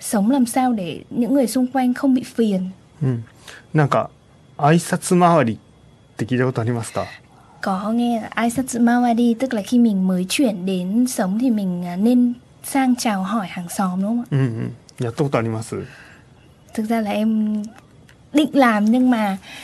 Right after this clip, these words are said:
Speaker 1: bình thường những cái nhà xung quanh em thì họ lại ít khi ở nhà.
Speaker 2: Ừ.
Speaker 1: Nên là mình cũng không biết là lúc nào họ ở nhà để mình, mình sang chào hỏi cho nó lễ phép.
Speaker 2: Hay.
Speaker 1: Nên là nhiều khi mà thực ra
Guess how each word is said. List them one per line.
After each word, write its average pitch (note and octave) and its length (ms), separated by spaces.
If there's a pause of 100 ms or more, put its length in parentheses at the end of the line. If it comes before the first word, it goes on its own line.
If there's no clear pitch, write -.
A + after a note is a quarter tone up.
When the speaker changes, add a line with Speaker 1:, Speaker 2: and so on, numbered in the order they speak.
(640)
Speaker 1:
bình A#3 240
thường A#3 340
những A3+ 120
cái A#3 100
nhà B3 340
xung C#4 240
quanh C4+ 260
em C4+ 220
thì A#3 160
họ G#3 420
lại G#3+ 280
ít D#4+ 80
khi E4+ 220
ở A3 80
nhà. G3 320 (200)
Speaker 2:
Ừ. D3+ 80 (580)
Speaker 1:
Nên C#4+ 120
là A#3+ 100
mình A3 180
cũng A#3+ 120
không F#4 200
biết A4 140
là D4+ 120
lúc C4 200
nào D#4 240
họ A#3 160
ở G#3 120
nhà G#3+ 340
để G3+ 120
mình, G3+ 280 (520)
mình A#3 140
sang C#4 280
chào B3 180
hỏi G3+ 280
cho B3 120
nó A3 480
lễ A#3+ 160
phép. F4+ 280 (380)
Speaker 2:
Hay. B2 200 (420)
Speaker 1:
Nên C4 180
là A3+ 80
nhiều A3 200
khi C4+ 560 (600)
mà G#3 180 (100)
thực A3 180
ra A#3+ 280